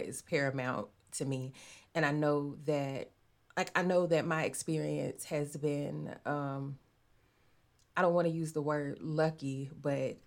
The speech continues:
I, that's honestly what first comes to mind. You know, I'm a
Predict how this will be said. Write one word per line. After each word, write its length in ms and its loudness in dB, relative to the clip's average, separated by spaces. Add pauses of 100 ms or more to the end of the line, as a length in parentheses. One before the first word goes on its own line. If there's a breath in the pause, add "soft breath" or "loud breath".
(100)
I, 80 -2 (160)
that's 380 0
honestly 480 2
what 400 0
first 480 -8
comes 400 -10
to 60 -12
mind. 380 0
You 100 -6
know, 180 -2
I'm 220 -2
a 180 -6